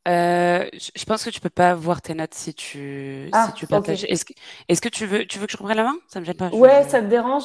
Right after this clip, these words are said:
Speaker 1: Allez,
Speaker 2: Ce sera
Speaker 1: non.
Speaker 2: plus pratique, parce que je m'étais
Speaker 1: Pas de
Speaker 2: noté
Speaker 1: problème.
Speaker 2: deux, trois petits trucs, euh, ça peut être bien de les avoir à côté.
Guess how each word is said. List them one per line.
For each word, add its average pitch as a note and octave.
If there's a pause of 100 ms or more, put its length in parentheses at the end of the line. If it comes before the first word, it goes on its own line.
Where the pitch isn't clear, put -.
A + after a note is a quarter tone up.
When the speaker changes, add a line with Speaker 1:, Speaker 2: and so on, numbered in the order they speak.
Speaker 1:
Allez, C#3+
Speaker 2:
Ce B3
sera A3+
Speaker 1:
non. -
Speaker 2:
plus B3
pratique, C4
parce -
que G#3+
je G#3+
m'étais G#3+
Speaker 1:
Pas G#3+
de G#3+
Speaker 2:
noté A3+
Speaker 1:
problème. A#3
Speaker 2:
deux, -
trois A#3
petits A#3
trucs, B3
euh, F#3
ça F#3
peut F#3+
être F#3
bien G#3
de G#3
les G3+
avoir G3
à G3
côté. G3+